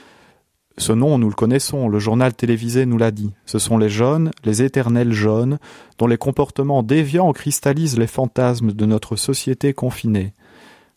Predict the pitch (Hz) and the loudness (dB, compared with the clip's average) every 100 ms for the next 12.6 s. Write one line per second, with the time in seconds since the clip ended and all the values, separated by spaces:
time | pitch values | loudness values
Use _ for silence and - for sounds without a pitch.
0 | _ - - 139 127 160 - 117 117 127 | _ -4 0 0 0 -2 -2 -2 0 0
1 | 131 135 - 127 - 143 - 120 - 117 | 0 -2 -2 -2 -2 -4 -2 -2 -2 -2
2 | 120 110 120 139 - - - - 113 127 | -2 0 0 -2 -6 -20 -20 -8 -2 0
3 | 123 131 147 - 120 113 147 127 107 127 | 2 0 0 0 -2 0 -2 0 0 -2
4 | - 117 139 135 107 110 - 147 139 - | -2 0 2 2 0 -2 -2 -4 -4 -2
5 | 113 107 135 - - - - _ 107 110 | -2 -2 -6 -8 -20 -20 -20 _ -2 0
6 | 110 147 - 120 104 101 131 151 107 101 | 0 0 -2 -2 0 0 0 0 -2 -2
7 | 104 101 139 110 104 107 104 92 113 - | -2 -4 -4 -2 0 -2 -4 -6 -8 -14
8 | _ - - _ _ - 107 - 151 139 | _ -20 -20 _ _ -6 -4 -2 0 0
9 | 135 127 120 - 139 107 98 117 110 127 | 0 -2 -2 -2 -2 -2 -2 -2 0 2
10 | 185 160 113 - 113 123 147 113 107 98 | 2 2 -2 -2 -2 -2 -4 -4 -2 0
11 | 131 160 120 - 123 107 107 101 98 - | 0 0 -2 -4 -4 -2 -2 -2 -6 -4
12 | 135 - 104 104 120 | -4 -2 -2 0 0